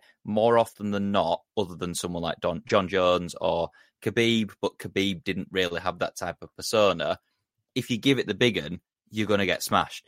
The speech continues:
Strickland obviously has, has turned into a bit of a superstar overnight, having won it and becoming the title holder,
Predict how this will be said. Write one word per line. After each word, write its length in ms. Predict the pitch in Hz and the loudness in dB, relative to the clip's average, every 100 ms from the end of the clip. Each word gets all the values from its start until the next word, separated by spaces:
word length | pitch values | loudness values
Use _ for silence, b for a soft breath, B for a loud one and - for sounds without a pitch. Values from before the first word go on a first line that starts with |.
| b b | b b
Strickland 720 | - 170 - 92 92 123 - _ _ _ _ _ _ - | -4 -2 0 0 0 -2 -8 _ _ _ _ _ _ -2
obviously 420 | 113 104 - 98 | 0 0 2 2
has, 300 | 104 95 - | 2 -4 -4
has 100 | 101 | -6
turned 300 | - 113 104 | 2 4 4
into 160 | 98 104 | 2 -2
a 60 | |
bit 140 | 90 98 | 0 0
of 40 | |
a 40 | - | 0
superstar 440 | 104 92 - 92 | -4 -4 -2 0
overnight, 440 | 87 98 113 113 | 0 2 4 4
having 260 | 95 87 90 | 0 -6 -2
won 180 | 104 104 | -2 2
it 180 | 101 - _ _ _ _ - | 0 -2 _ _ _ _ -4
and 500 | 95 90 90 90 - _ _ _ _ _ _ _ _ - 104 | 0 0 -2 -8 -10 _ _ _ _ _ _ _ _ -12 -8
becoming 440 | 107 - 131 117 | -4 0 2 0
the 60 | 95 | -2
title 340 | 98 95 78 | 2 2 2
holder, 600 | 95 90 90 87 85 | 0 -2 0 0 2